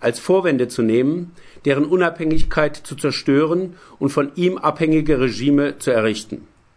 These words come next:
Der Westen hat sich zum Rollback entschlossen, weil er sonst aufgrund der veränderten Kräfteverhältnisse akzeptieren müsste,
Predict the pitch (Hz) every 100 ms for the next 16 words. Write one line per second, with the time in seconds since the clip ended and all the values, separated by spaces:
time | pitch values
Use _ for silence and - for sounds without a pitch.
0 | _ _ - _ _ _ _ 123 165 214
1 | - 180 175 175 170 160 170 160 151 127
2 | 139 180 170 160 - - - - 123 -
3 | 127 110 - _ _ _ _ _ _ _
4 | _ _ _ - 139 143 180 208 208 147
5 | - - 190 202 - 143 143 170 170 160
6 | 143 143 165 175 165 156 170 170 175 170
7 | 170 143 - - - - 190 190 185 185
8 | 196 190